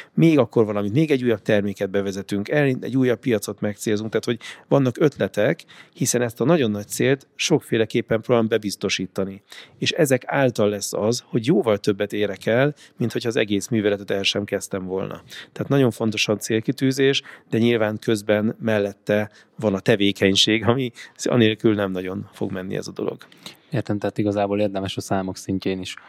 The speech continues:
Speaker 2: célokat optimistán, meg, meg magasra lőni, viszont a tervezés, annak a modellezése, azt egy kicsit
Speaker 1: Azt re-, azt
Speaker 2: pessimistában.
Speaker 1: nagyon realistán és inkább
Speaker 2: És
Speaker 1: pessimistán,
Speaker 2: akkor
Speaker 1: mert
Speaker 2: ez biztonságos.
Speaker 1: Igen, mert nagyon sokszor, ami az Excelben kijön,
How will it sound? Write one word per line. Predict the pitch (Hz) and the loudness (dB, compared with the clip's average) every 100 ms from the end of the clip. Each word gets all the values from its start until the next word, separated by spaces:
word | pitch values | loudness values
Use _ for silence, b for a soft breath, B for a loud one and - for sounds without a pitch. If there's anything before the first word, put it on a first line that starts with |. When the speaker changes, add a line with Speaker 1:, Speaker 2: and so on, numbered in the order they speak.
| B B - | B B -4
Speaker 2:
célokat | 107 98 - 92 - 98 | -2 -2 -2 -6 -6 -6
optimistán, | 104 - 117 120 - 135 123 | -6 -4 -4 -4 -2 -2 -2
meg, | 92 - | -2 -10
meg | 90 | -12
magasra | 98 113 - 120 | -8 -6 -4 0
lőni, | 117 120 120 | 0 0 -4
viszont | 101 101 95 | -6 -6 -4
a | 95 | -2
tervezés, | 110 107 107 98 98 - | 0 0 0 0 0 -2
annak | 95 92 | -8 -4
a | |
modellezése, | 95 98 101 101 95 104 98 113 113 _ | -2 -2 -2 -2 -2 -2 0 -2 -4 _
azt | - - | -14 -12
egy | - | -10
kicsit | - - | -6 -4
Speaker 1:
Azt | 110 | 0
re-, | 101 | 2
azt | 113 | 2
Speaker 2:
pessimistában. | 98 98 120 113 - | 2 2 4 4 4
Speaker 1:
nagyon | 104 104 | 4 2
realistán | 101 92 104 | 0 -2 -2
és | 95 | 0
inkább | 117 107 98 | 0 0 2
Speaker 2:
És | |
Speaker 1:
pessimistán, | 113 101 - 104 - 110 | 0 0 0 0 2 2
Speaker 2:
akkor | 113 | 2
Speaker 1:
mert | 98 | 2
Speaker 2:
ez | |
biztonságos. | 104 - 101 - 92 90 92 - 180 B B | 0 -2 -2 -2 -4 -4 -8 -10 -14 B B
Speaker 1:
Igen, | 147 139 | 4 6
mert | 135 - | 4 0
nagyon | - 175 127 | 0 2 2
sokszor, | - 127 - | 2 0 2
ami | 120 | 2
az | 107 | 2
Excelben | 139 - - 107 101 95 | 0 -2 2 2 2 -2
kijön, | - 117 127 | 2 4 2